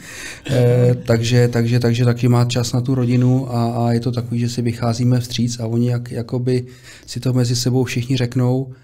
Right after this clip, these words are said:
tak potom už, jak některý lidi jsou už unavený, eh, z těle těch jakoby nedohod, z těch dlužení peněz a z toho všeho,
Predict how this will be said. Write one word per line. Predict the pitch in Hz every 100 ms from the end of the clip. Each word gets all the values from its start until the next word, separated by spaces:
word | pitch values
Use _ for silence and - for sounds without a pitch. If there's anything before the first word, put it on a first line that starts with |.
| _ _ _
tak | 117 120
potom | 123 123 127
už, | 123 -
jak | 120 -
některý | 120 123 127
lidi | 120
jsou | 120 127
už | -
unavený, | 135 139 139 123 123 127 - -
eh, | 123 117 120 127 131 117
z | -
těle | - 120
těch | 117 117 117
jakoby | 110 120 120
nedohod, | 117 120 120 123 120
z | -
těch | 117
dlužení | 123 120 123 120
peněz | 120 117 117 120 120
a | 123
z | -
toho | - 123
všeho, | 123 117 113 113